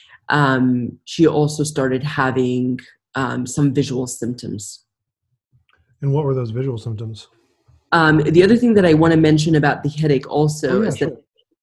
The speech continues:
Speaker 1: the, the headache, um, was primarily worse when she lays flat, and it improved upon standing up.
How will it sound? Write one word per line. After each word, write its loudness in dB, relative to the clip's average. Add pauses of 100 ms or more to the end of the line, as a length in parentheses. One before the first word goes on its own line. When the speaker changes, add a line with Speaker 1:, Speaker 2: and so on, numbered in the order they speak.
(140)
Speaker 1:
the, 2
the 2
headache, 0 (160)
um, -2
was -4
primarily 2 (480)
worse -2
when -2
she -2
lays -2
flat, -4 (640)
and 0
it -4
improved 2
upon -4
standing -2
up. -4